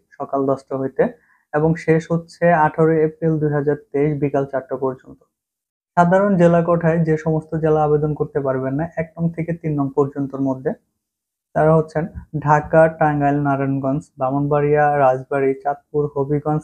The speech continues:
দিনাজপুর, খুলনা, নাটোর, ময়মনসিংহ, রাজশাহী, পটুয়াখালী, ঝালকাঠি, কক্সবাজার জেলার প্রার্থীদের আবেদন করার কোনো প্রয়োজন নেই। তবে প্রতিবন্ধী এবং ইতিম যারা আছেন, তাদের জন্য সকল জেলার প্রার্থী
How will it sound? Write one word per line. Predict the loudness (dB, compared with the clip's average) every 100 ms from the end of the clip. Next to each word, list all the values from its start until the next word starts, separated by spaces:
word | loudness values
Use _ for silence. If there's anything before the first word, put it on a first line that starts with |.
| _
দিনাজপুর, | -2 0 -2 -2 -4 -4
খুলনা, | -6 -2 2 2
নাটোর, | 0 -2 0 0
ময়মনসিংহ, | 0 -2 -4 -4 -4 -4 _ _ _ _ _ _ 0
রাজশাহী, | 0 0 0 2 0 0
পটুয়াখালী, | 0 2 0 0 0 0 0
ঝালকাঠি, | 0 0 0 -2 -2 -6 -6 _ _ _ _ _ _ _ _ _ _
কক্সবাজার | -4 2 2 4 4 4 4
জেলার | 2 2
প্রার্থীদের | 2 -2 -2 -2 -2
আবেদন | 0 -2 -2 -2
করার | -2 -4 -4
কোনো | -4 -4
প্রয়োজন | 0 0 0 -2
নেই। | -4 -4 -8 _ _
তবে | 2 2
প্রতিবন্ধী | 2 -2 -2 -2 0 2 2 4 4 2
এবং | 2 0 -2 -4
ইতিম | -4 0 2
যারা | 2 2
আছেন, | 0 -2 -4 -4
তাদের | -6 -2 -2
জন্য | 0 -2 -2 -6 _ _ _
সকল | -4 0 2
জেলার | 2 2
প্রার্থী | -2 -10 _